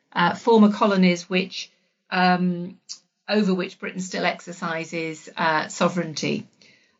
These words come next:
Um, and as a result, in the nineteen fifties and sixties, while one part of the British state was concerned with dealing with the still continuing empire, those places that remained under British control,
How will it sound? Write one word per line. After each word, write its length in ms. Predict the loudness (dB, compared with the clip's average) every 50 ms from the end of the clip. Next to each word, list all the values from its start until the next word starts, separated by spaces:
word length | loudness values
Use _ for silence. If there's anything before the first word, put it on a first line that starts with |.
| -4
Um, 580 | 0 2 4 4 4 4 2 2 0 -2 -6 -10 _ _ _ _ _ _ _ _ _ _ _ _ _ _ _ _ _ _ _ _ _ 0
and 80 | 2 4
as 160 | 4 4 4
a 60 | 2
result, 580 | 2 2 2 2 2 2 2 0 -4 -8 -10 -14 -14 -8
in 140 | -2 2
the 80 | 4 4
nineteen 380 | 6 6 4 2 0 -2 -4 -2
fifties 400 | -4 -4 -2 -2 -2 0 2 2
and 100 | 2 2
sixties, 800 | 2 2 2 2 0 -4 -8 -6 -4 -4 -2 -2 -4 -8 -10 -14 _ _ _ _ _
while 440 | 0 4 6 8 8 8 8 8 6
one 380 | 6 6 6 6 6 6 4 4
part 340 | 2 2 2 2 2 2
of 60 | 0 -4
the 80 | -4
British 280 | -4 -4 -4 -4 -4 -4
state 440 | -2 0 0 0 0 -2 -4 -10 -16 _ -6
was 200 | -6 -6 -6 -6
concerned 640 | -4 -4 -4 -2 0 2 4 6 6 6 4 0 -4
with 260 | -6 -10 -10 -6 -4
dealing 380 | 0 4 4 6 4 4 2 0
with 220 | -2 -4 -4 -6
the 280 | -6 -6 -6 -6 -8 -10 _ _ _ _
still 420 | -10 -4 2 4 6 6 6 4
continuing 760 | 2 0 0 -2 2 4 6 6 8 8 6 6 4 2 0
empire, 680 | 0 0 0 -2 -2 -2 -2 -2 0 0 0 0 0 -2 -4 -10 _ _ _ _ -20 -20 -20 _ _ _ _
those 220 | 0 2 2 2
places 420 | 2 2 2 2 2 0 -4 -6 -8
that 120 | -8 -6 -4
remained 500 | 0 2 4 4 4 6 6 6 4 4
under 200 | 2 0 -4 -8
British 360 | -10 -10 -10 -12 -14 -16 -14
control, 640 | -14 -14 -14 -10 -8 -6 -4 -2 -2 -4 -4 -8